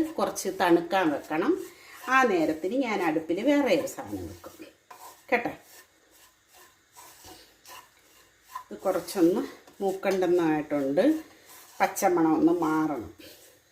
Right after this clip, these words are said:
ആ മുളകും മല്ലിയും മഞ്ഞളിൻ്റെയൊക്കെ പച്ചമണം ഒന്ന് മാറിക്കിട്ടണം കേട്ടോ. ഇത് അതിഭയങ്കര ടേസ്റ്റാണിത്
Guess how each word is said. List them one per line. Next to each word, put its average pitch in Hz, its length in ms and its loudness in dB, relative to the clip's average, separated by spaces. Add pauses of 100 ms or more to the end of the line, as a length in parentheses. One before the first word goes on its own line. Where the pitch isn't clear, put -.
(280)
ആ 165 240 0
മുളകും 160 420 4
മല്ലിയും 160 360 6 (840)
മഞ്ഞളിൻ്റെയൊക്കെ 170 760 2 (1500)
പച്ചമണം 196 680 0
ഒന്ന് 175 140 -2 (100)
മാറിക്കിട്ടണം 226 680 -2 (2250)
കേട്ടോ. 269 240 -4 (1800)
ഇത് 226 140 4 (320)
അതിഭയങ്കര 269 800 4 (200)
ടേസ്റ്റാണിത് 190 760 0